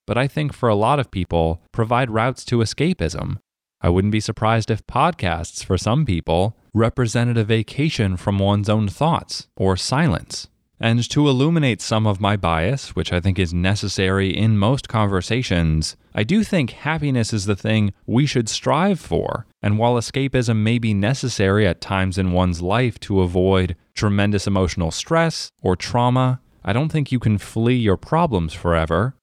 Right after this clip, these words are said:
And I'd be very interested if listeners think I'm being too reductive there, that escapism isn't just only about avoiding problems, that in some ways it might help you process or have time apart from problems to perhaps see them more objectively.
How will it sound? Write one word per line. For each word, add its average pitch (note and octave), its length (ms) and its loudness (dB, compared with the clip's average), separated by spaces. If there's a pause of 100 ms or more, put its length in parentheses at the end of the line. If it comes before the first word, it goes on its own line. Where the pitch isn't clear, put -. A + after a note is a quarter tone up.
And G#2+ 240 0
I'd B2 120 0
be C3 100 0
very F#3+ 280 0
interested G#2+ 460 0
if G2+ 100 -4
listeners A#2 520 0
think A2 360 -2 (120)
I'm A2 220 2
being A#2 360 2
too - 180 0
reductive A2+ 540 0
there, - 360 -2 (200)
that G2 120 2
escapism A2+ 600 0
isn't C3 260 -2
just B2 220 0
only A2+ 280 4
about F#2 240 2
avoiding F#2 500 0
problems, E2+ 600 0
that F#2+ 280 2
in G2+ 160 2
some A2 300 0
ways G#2 480 2 (100)
it G#2 160 -2
might G#2 220 0
help G#2 200 -2
you G#2+ 140 -4
process E3 800 -2
or G2 180 2
have G2+ 280 0
time G2+ 240 0
apart B2+ 360 -2
from B2+ 200 -2
problems B2 640 0
to G#2 220 2
perhaps A2+ 400 -2
see A2 200 -4
them C3 180 0
more C3+ 180 2
objectively. A2 800 -2